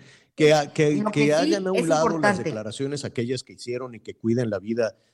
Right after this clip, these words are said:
Speaker 1: de los más chiquitos. Igual el secretario de Salud, pues, esa es la decisión del abuelo, pero los papás pueden, este, vacunar a los hijos, aunque el abuelo no quiera, ¿no?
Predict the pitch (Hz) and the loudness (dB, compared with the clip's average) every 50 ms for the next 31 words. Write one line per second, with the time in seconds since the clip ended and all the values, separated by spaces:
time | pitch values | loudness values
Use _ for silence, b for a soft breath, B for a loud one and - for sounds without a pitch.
0 | _ _ _ 101 95 95 95 92 104 117 120 127 - 131 - - 143 143 143 143 | _ _ _ -4 -4 -2 0 2 2 2 2 2 0 -4 2 4 4 4 4 2
1 | 127 110 - - 117 110 101 113 127 131 147 156 156 147 135 - 123 - 117 107 | 0 0 2 2 2 2 4 6 6 6 6 4 4 2 2 0 -2 -2 -2 0
2 | - 143 151 156 147 135 143 131 139 151 175 202 220 202 - - 147 131 - - | 0 2 2 2 0 0 0 0 0 0 0 0 0 -2 -2 -4 -4 -4 -4 -8
3 | - - - - _ _ - _ _ _ _ - 131 127 120 - 190 185 202 208 | -14 -16 -16 -20 _ _ -20 _ _ _ _ -4 -2 -2 2 2 2 2 4 4
4 | 208 208 190 156 127 - - 156 151 147 147 143 117 101 92 92 127 180 240 254 | 4 6 6 4 4 2 2 2 4 4 4 4 4 4 4 4 4 4 4 4
5 | 226 202 175 156 131 117 113 110 110 - - - 101 - - 127 127 - - - | 2 2 2 2 2 4 2 2 0 0 0 0 0 2 2 2 2 2 0 -4
6 | - - - _ _ _ _ _ _ _ _ _ _ 120 127 127 131 135 135 135 | -8 -12 -16 _ _ _ _ _ _ _ _ _ _ 4 4 6 6 4 2 0
7 | 127 110 104 - - - - 117 107 101 101 101 98 95 95 92 90 87 - - | -2 -4 -6 -6 -10 -10 -6 -4 -2 -2 -2 -4 -4 -4 -6 -6 -8 -10 -12 -14
8 | - 92 101 110 95 - 107 107 110 123 135 131 123 107 - - 160 196 - 233 | -12 -6 -4 -4 -4 -2 -2 0 2 2 2 2 2 0 2 2 2 2 2 0
9 | 202 - 160 127 113 - 120 107 101 92 101 117 120 123 120 107 104 104 - - | 0 0 0 -2 0 0 0 0 0 2 2 2 2 2 2 0 -2 -2 2 4
10 | 180 220 - - 156 127 101 92 - 208 | 4 4 4 2 0 -2 -4 -8 -12 -18